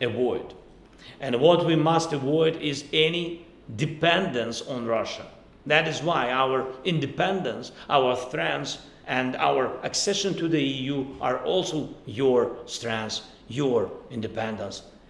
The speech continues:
and your strong position in the E U. For our part, Ukrainians will not fail. Ukraine will defend its independence, and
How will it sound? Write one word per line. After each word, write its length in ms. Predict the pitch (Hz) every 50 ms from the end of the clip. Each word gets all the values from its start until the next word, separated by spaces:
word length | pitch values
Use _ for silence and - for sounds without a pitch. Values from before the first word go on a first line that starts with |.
| - - -
and 360 | 143 127 120 113 113 113 - - -
your 280 | 139 135 170 - 107 -
strong 320 | - - 135 120 113 104
position 500 | 98 110 101 107 143 143 - 123 113 90 - - - -
in 140 | 135 127 113
the 100 | 101 104
E 120 | 98 98 101 110 120 120 107
U. 120 | 90 80 - - - - - -
For 240 | - 131 120 113 113
our 400 | 120 151 202 214 214 190 - -
part, 400 | 170 160 131 110 104 107 - - - - - - - - - -
Ukrainians 680 | 135 131 - - 175 175 165 165 160 143 135 127 - - - - - - - -
will 240 | 147 160 156 147 135
not 460 | 131 139 147 147 143 - - - - - - - - - - - - - - -
fail. 420 | - - 151 135 120 107 - - - - - - - -
Ukraine 400 | 143 143 143 147 156 139 127 127
will 160 | 127 123 120
defend 480 | 123 - - - 151 160 165 160 160
its 340 | 151 143 143 143 - - - - - - - -
independence, 800 | 165 160 151 156 151 151 156 147 143 143 139 135 135 139 - - - - - - - -
and 380 | 147 135 131 131 120 113 -